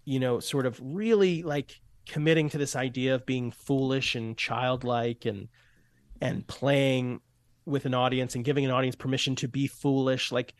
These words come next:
we're trying to sort of grab onto that. And there have been attempts to, by the way, rename it.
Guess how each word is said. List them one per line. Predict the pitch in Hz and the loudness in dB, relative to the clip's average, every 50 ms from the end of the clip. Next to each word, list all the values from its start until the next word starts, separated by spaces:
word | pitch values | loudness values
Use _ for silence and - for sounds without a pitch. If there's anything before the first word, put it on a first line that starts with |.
| _ _ _ _ _ - | _ _ _ _ _ 0
we're | - 156 180 | 4 4 4
trying | 175 - - 175 175 170 160 | 4 4 4 6 6 4 4
to | - 151 | 0 -4
sort | 139 - 147 135 131 | -4 -2 0 0 0
of | 127 120 - - _ _ _ _ _ _ _ _ _ _ _ _ _ _ - 147 | 0 -2 -4 -6 _ _ _ _ _ _ _ _ _ _ _ _ _ _ -6 0
grab | 147 147 139 139 139 131 | 4 6 6 6 6 6
onto | 131 127 131 123 - 123 | 4 2 2 -2 -4 -4
that. | 113 123 120 123 120 123 120 - _ _ - | -4 -2 -2 -2 -4 -4 -6 -8 _ _ -4
And | 143 143 139 139 139 | -2 0 0 0 2
there | 135 165 170 | 4 4 6
have | 170 214 269 269 | 6 4 4 4
been | - 269 | 2 0
attempts | 196 - - - 123 110 113 - - - | 0 0 0 -2 -2 -2 -2 -4 -6 -6
to, | - 139 | -4 -2
by | 123 120 127 | 0 0 2
the | 127 127 | 2 2
way, | 131 127 | 2 0
rename | 123 117 139 160 165 143 135 127 120 113 | 0 2 4 4 4 6 4 4 2 0
it. | 107 85 - | -2 -2 -4